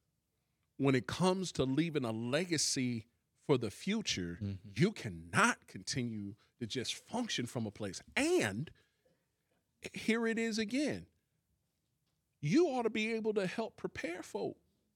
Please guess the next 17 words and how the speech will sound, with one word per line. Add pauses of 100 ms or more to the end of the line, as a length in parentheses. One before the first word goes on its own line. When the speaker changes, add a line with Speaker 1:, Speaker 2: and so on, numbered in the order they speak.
(200)
Speaker 2:
Mm-hmm.
Speaker 1:
for
what's
coming. (2500)
Even
though
Eli
may
not
have
liked
what
was
coming, (1400)
he (180)
actually
prepared.